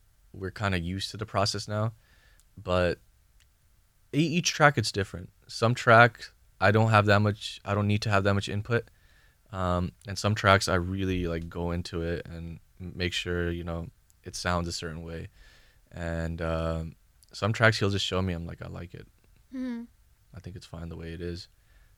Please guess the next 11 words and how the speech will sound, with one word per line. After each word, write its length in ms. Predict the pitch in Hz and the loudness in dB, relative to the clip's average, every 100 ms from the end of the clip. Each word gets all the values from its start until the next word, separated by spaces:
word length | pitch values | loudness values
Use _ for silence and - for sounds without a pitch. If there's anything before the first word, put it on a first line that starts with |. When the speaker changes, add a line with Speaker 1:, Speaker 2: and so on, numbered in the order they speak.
| - | -20
Speaker 1:
So, 580 | - 90 87 85 85 76 _ _ _ _ _ _ _ | -8 -2 2 2 0 -6 _ _ _ _ _ _ _
but 160 | 113 117 | 0 4
basically, 680 | 139 147 143 147 139 131 123 | 6 6 2 0 2 2 4
like, 440 | 110 98 92 - _ _ _ _ _ _ _ _ | 4 4 2 -8 _ _ _ _ _ _ _ _
we 140 | 113 110 | -8 -4
kind 180 | 120 113 | 0 2
of 60 | |
have 180 | 107 101 | 4 4
a 80 | 95 | 4
system 460 | - 95 - 95 | 0 -2 -2 -4
where 340 | 90 90 90 | 0 2 2